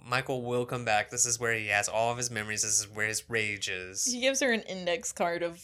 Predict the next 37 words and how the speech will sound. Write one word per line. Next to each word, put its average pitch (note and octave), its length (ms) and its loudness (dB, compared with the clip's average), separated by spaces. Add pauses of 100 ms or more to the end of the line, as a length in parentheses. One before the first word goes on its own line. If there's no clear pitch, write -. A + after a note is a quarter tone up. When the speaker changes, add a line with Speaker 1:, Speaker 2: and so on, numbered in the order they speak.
(180)
Speaker 2:
instructions G3 880 -4
to C#4+ 120 -4
follow. F#3+ 520 0
<laughs> - 300 6
Speaker 1:
Like, G2+ 200 0 (200)
"Pack A2 220 6
your C3+ 80 4
bags A#2 380 6
and G#2 80 -4 (100)
leave." G2 400 -2
<laughs> A#3+ 80 -6
Speaker 2:
Yeah. G3 400 8
Speaker 1:
That's A#2+ 320 4
it. G#2 220 -4 (420)
Speaker 2:
Um, F#3+ 560 4
meanwhile, F#3 600 6
like, E3+ 160 2
we're F3 100 2
cutting E3+ 560 4
over E3+ 280 2
to F3 100 -6
Tommy D#3+ 420 -4
cleaning, E3 600 -6
um, D#3+ 300 -2
the D#3+ 100 -4
babby D#3+ 420 4
and E3 160 -6
naming E3 320 0
him F3 160 -4
Steven. D#3+ 600 2 (260)
He F#3 120 0
gives G3 200 6
him A3 240 4
a G3 60 -2
name, F#3+ 480 6
but A3+ 240 12
not D4 340 12